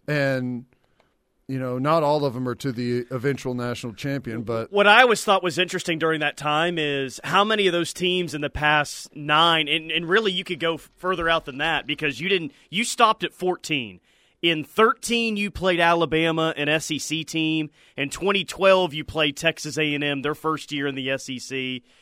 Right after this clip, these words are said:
Speaker 2: It feels like about seventy-five percent of the time over the course of the past decade, you've played an S E C team in a, uh, in a bowl game.
Speaker 1: Well, in eleven, you played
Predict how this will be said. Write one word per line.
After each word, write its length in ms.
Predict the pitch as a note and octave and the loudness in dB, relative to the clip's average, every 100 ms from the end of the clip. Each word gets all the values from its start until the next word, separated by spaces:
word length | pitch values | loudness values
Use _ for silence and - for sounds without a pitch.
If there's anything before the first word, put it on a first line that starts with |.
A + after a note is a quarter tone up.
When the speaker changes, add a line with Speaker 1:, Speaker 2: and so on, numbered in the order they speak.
| _ - | _ -10
Speaker 2:
It 80 | C#3+ | -4
feels 220 | G3 F#3+ | -2 0
like 100 | F3 | 0
about 240 | E3 - | 0 -2
seventy-five 680 | - - F3+ F3 - E3+ E3 | -6 -4 -2 -2 0 0 0
percent 260 | D3+ - D3+ | -4 -6 -6
of 40 | |
the 60 | C3 | -4
time 420 | D#3 D3+ D3 B2+ | -2 0 0 -2
over 160 | A#2+ | -6
the 100 | A#2+ A2 _ | -10 -12 _
course 260 | - D#3 C#3 | -6 -6 -6
of 60 | |
the 60 | B2 | -12
past 360 | - E3+ E3 A#2 | 0 0 0 -6
decade, 500 | - C#3+ C3 B2+ A#2+ _ _ - | -6 -4 -6 -6 -10 _ _ -8
you've 160 | C#3+ | -6
played 240 | - D3+ C3+ | -2 -2 0
an 80 | |
S 220 | C3 C3 C3 | -2 -4 -8
E 80 | |
C 200 | A2+ C3+ | -8 -10
team 440 | B2 A#2+ A2+ G#2 - | -8 -8 -8 -10 -10
in 160 | B2 A2 | -10 -8
a, 260 | G#2 G#2 | -8 -8
uh, 200 | G2 F#2+ F2+ | -10 -12 -12
in 140 | A#2+ G2+ | -12 -10
a 20 | |
bowl 220 | G#2 G#2+ | -10 -10
game. 200 | G2 F2+ | -12 -6
Speaker 1:
Well, 180 | - D3+ | -2 -2
in 100 | F3+ | -2
eleven, 540 | E3 C#3+ D3 G3+ A#3+ C#3+ | -2 -2 -2 -2 -2 -6
you 80 | |
played 380 | C3+ D3 C3+ C3 | -6 -2 -2 -4